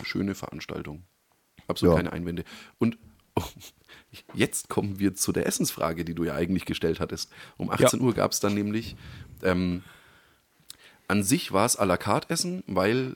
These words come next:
Speaker 1: äh, also es war jetzt nicht so, dass du da jetzt am Abend selber ausgesucht hast, weil das wär halt mit siebzig Leuten auch ein bisschen, ähm, ja, hätte natürlich funktioniert, aber, ähm, ja, man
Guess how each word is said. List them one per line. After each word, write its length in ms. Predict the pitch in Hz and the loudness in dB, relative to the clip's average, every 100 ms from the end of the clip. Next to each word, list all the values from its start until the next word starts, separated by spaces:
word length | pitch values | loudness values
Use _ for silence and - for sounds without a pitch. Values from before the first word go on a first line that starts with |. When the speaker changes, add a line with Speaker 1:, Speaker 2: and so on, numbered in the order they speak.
| - | -4
Speaker 1:
äh, 200 | 87 92 | 0 0
also 180 | 90 92 | 0 -2
es 140 | 87 | 0
war 140 | 92 104 | 2 2
jetzt 160 | 104 | 2
nicht 120 | 107 | -2
so, 120 | - 110 | 0 2
dass 180 | 98 | 2
du 140 | - 92 | 0 -6
da 320 | - 90 90 | -4 0 2
jetzt 180 | 85 - | 2 -2
am 140 | 85 | -2
Abend 360 | 90 117 143 - | -2 0 0 0
selber 360 | 120 127 131 | 0 2 2
ausgesucht 500 | 127 - 117 127 - | 0 -2 -2 -4 -2
hast, 260 | 131 127 - | -4 -4 -2
weil 140 | 95 | -2
das 220 | 90 - - - | -2 -8 -10 -2
wär 200 | 90 90 | 0 0
halt 120 | 90 | -2
mit 120 | 87 | -4
siebzig 320 | 87 - 87 | -6 -8 -4
Leuten 260 | 92 92 90 | -2 0 -4
auch 140 | - | -4
ein 60 | 87 | -4
bisschen, 340 | 82 87 87 - - - - - - - - _ | -4 -4 -6 -8 -20 -20 -20 -20 -20 -20 -20 _
ähm, 480 | 87 80 80 78 76 _ _ _ | 2 2 2 -2 -6 _ _ _
ja, 360 | 85 82 87 - _ _ _ _ _ - | 0 2 2 0 _ _ _ _ _ -10
hätte 200 | 95 82 | -6 -4
natürlich 260 | 82 104 104 | -2 -2 0
funktioniert, 540 | 95 - 92 113 - | -2 0 4 4 4
aber, 380 | 82 87 85 - - - | 2 4 4 0 -4 -8
ähm, 840 | - - - - - - - - 85 | -8 -8 -8 -10 -12 -14 -14 -12 -6
ja, 240 | 80 85 - - - - - | -6 -6 -14 -20 -20 -20 -4
man 420 | - 110 101 95 | 2 4 2 -4